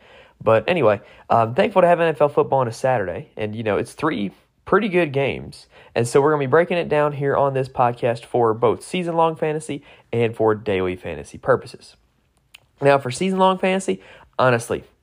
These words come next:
you're probably in the playoffs at this point. If you're listening to this, you might have made the playoffs. You might not have. Either way, it is start your studs time. Don't get too cute time. Like, this is not the week to say, "Hey, Brock Purdy's been playing well. Let me start him over Patrick Mahomes."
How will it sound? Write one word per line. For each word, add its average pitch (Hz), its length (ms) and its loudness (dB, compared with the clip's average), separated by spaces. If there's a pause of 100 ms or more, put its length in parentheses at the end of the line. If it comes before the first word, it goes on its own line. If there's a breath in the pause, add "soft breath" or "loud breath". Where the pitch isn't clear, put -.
you're 117 100 -6
probably 120 280 2
in 123 60 -4
the 123 60 -6
playoffs 117 380 2
at 104 60 -12
this 98 160 -6
point. - 260 -10
If - 120 -14
you're 104 100 0
listening 120 240 -4
to 123 40 -8
this, 135 300 -6
you 104 80 -12
might 127 160 0
have 156 60 -4
made 185 180 0
the - 60 -12
playoffs. - 480 -6
You - 80 -16
might 87 180 -6
not 104 220 -2
have. 85 220 -6 (520 loud breath)
Either 180 260 2
way, 143 360 4 (160)
it 143 180 0
is 147 120 0
start - 440 0
your 123 140 -2
studs 104 420 0
time. 90 300 -8 (160)
Don't 113 280 0
get 127 320 -4
too 120 220 -4
cute 113 420 -8 (220)
time. 73 300 -4 (180)
Like, 98 160 -4
this 107 180 -8
is 104 120 -10
not 127 240 0
the 147 60 -4
week 127 180 -6
to - 40 -18
say, 139 220 0
"Hey, 240 160 -2
Brock 180 300 0
Purdy's 196 280 -2
been 160 160 -6
playing 160 220 0
well. 160 180 2
Let 170 120 -2
me 175 80 -8
start 165 240 0
him 151 60 -2
over 147 140 -2
Patrick 143 320 -6
Mahomes." 120 400 -8